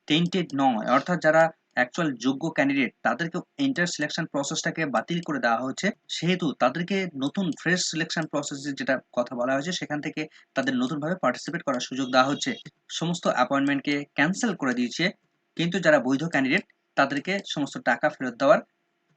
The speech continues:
কোনো প্রভিশন রাখা হয়নি, অর্থাৎ টাকা তাদেরকে ফেরত দিতে হবে না, কিন্তু তাদের সার্ভিস টার্মিনেশন করে দেওয়া হয়েছে। এখানেও জাজমেন্টের মুখ্য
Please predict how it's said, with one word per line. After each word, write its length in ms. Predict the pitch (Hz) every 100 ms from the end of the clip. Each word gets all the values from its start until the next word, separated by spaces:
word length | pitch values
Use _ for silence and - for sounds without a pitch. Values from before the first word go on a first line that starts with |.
| _
কোনো 120 | 156 156
প্রভিশন 320 | 139 117 165 156
রাখা 160 | 123 -
হয়নি, 140 | 120 120
অর্থাৎ 180 | 165 220 151
টাকা 120 | 151
তাদেরকে 240 | 147 143 -
ফেরত 160 | 135 117
দিতে 120 | 123 123
হবে 120 | 127 113
না, 60 | - _ -
কিন্তু 160 | 202 226
তাদের 160 | 202 196
সার্ভিস 300 | - 214 262 -
টার্মিনেশন 400 | 156 131 123 143 123
করে 100 | 120
দেওয়া 140 | 117 127
হয়েছে। 200 | 123 117 _ - _ -
এখানেও 220 | 147 220 185
জাজমেন্টের 400 | 165 175 175 180 - 147
মুখ্য 180 | 156